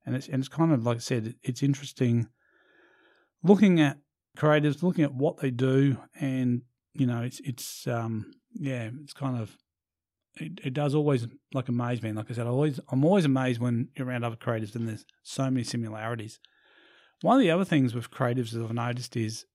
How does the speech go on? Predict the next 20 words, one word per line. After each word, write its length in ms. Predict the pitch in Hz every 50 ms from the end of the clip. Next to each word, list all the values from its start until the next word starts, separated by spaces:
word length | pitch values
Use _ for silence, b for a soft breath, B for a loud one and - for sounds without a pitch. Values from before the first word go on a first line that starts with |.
| _ _
a, 60 | - -
tra-, 300 | - - 135 139 135 117
a 60 | 123
creative 380 | - - 135 127 120 104 107
trait 380 | - - - 131 120 104 113 - _ _ _ _ _ _ _ -
is 240 | 131 120 120 117
that 160 | 120 120 - -
creatives 460 | - 139 135 147 175 175 147 123 117
never 240 | 123 - 135 147 135
really 200 | 127 123 120 117
wanna 180 | 113 110 107
grow 280 | 101 117 113 107 107 110
up. 220 | 113 113 117 - _ _ _ _ b b b b b b b b b b b b b b _ _
You 100 | - 135
always 200 | 165 202 208 -
have 140 | 143 123 120
this 140 | 120 117
kind 300 | - - - 127 117 117
of 120 | 113 107 -
childlike 520 | - 143 127 127 127 123 120 113 110 -